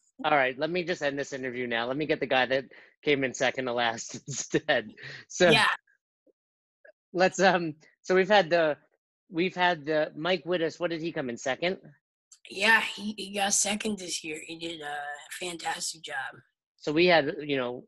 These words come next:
Speaker 1: almost the best and almost the not best.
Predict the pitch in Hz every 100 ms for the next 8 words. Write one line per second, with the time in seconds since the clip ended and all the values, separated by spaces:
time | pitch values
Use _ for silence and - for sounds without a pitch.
0 | - 170 196 185 - 151 143 165 180 165
1 | 156 160 165 160 - 151 160 160 160 156
2 | 156 - 151 175 208 - 214 - - -